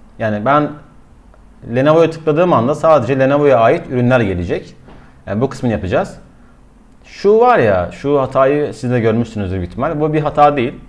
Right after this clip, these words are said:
Şu an bir sayfalama işlemi yapmadığı için bunu bir uyarı olarak görüyor.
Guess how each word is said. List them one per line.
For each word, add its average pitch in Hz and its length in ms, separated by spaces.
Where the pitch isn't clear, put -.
Şu - 180
an 160 220
bir 165 100
sayfalama 151 500
işlemi 156 280
yapmadığı 151 380
için 151 340
bunu 139 320
bir 170 160
uyarı 135 240
olarak 107 380
görüyor. 98 380